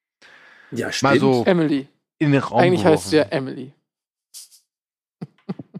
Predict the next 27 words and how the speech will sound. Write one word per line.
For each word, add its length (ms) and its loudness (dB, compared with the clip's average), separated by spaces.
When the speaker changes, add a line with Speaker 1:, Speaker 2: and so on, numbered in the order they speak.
Speaker 3:
Daran 160 0
konnte 180 -2
ich 40 -12
mich 100 -12
schon 120 -8
wieder 120 -2
nicht 140 -6
mehr 80 -8
erinnern. 300 -8
Speaker 1:
Und 420 0
McKenna 460 0
Grace 320 0
spielt 280 -2
die 100 0
junge 220 2
Madison. 640 -2
McKenna 400 -2
Grace 480 0
Speaker 2:
Ja. 140 -10
Speaker 1:
macht 220 -8
jeden 120 0
Film 200 -4
besser. 100 2
Speaker 3:
Hättet 100 -4
ihr, 380 2
ähm, 640 -2
äh, 720 -4